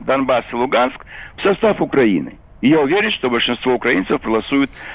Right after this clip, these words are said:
за первый вариант. В связи с этим он, э, объявляет, э,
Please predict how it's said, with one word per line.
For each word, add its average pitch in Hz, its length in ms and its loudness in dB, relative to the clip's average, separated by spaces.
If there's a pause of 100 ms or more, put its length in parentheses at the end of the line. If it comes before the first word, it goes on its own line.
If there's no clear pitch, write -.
(140)
за 170 220 0
первый 185 320 2
вариант. 101 360 0 (400)
В - 40 -10
связи 220 220 2
с - 40 2
этим 247 280 0
он, 196 220 2 (360)
э, 135 220 4
объявляет, 175 580 2
э, 147 520 2